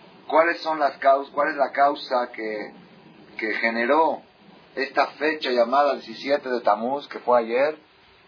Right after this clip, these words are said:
que a partir de ella empiezan los días de luto en el pueblo de Israel, en el calendario judío? Dice el Talmud, "Hamishá devarim ir'u et avotenu beshiva asar betamuz".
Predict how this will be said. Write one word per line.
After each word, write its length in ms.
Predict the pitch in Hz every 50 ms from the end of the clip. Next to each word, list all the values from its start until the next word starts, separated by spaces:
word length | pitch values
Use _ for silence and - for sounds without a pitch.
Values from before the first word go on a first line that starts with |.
| _
que 80 | - 110
a 80 | 110 110
partir 400 | 117 113 113 - 135 151 160 143
de 220 | 131 139 139 143
ella 400 | 147 143 139 131 127 127 127 127 - - _ _ _ _ _ _ _ - - - - - - - _ - _ _ - - - - - - -
empiezan 460 | 101 98 - 139 139 131 139 135 123
los 160 | 117 104 -
días 260 | 120 131 131 123 113 113
de 80 | 110
luto 400 | 110 113 127 123 - - 113 110
en 80 | 107 104
el 60 | 95
pueblo 280 | - 113 117 113 107 104
de 60 | 101
Israel, 320 | 90 - - 98 95 95 90
en 60 | 90
el 40 | 90
calendario 600 | - - 95 98 95 107 107 104 104 104 98 95 92 - -
judío? 300 | 92 92 90 90 87 - - - - - - - - - - - - -
Dice 240 | 110 123 131 - 151
el 80 | 131 -
Talmud, 460 | 120 117 117 127 135 139 135 131 131 - - - - - - - - -
"Hamishá 640 | 110 110 110 - - - 139 143 147 156 156 151
devarim 640 | 139 131 120 120 117 117 131 139 139 139 139 131 131 127 _ _ - - _ _
ir'u 440 | 110 107 101 98 90 123 143 139 143 135
et 100 | - -
avotenu 580 | 113 107 110 107 107 123 131 135 131 135 131
beshiva 480 | 120 113 101 - 107 101 104 120 123 117
asar 320 | 113 - - 120 120 -
betamuz". 520 | 104 107 101 104 104 104 104 101 92 -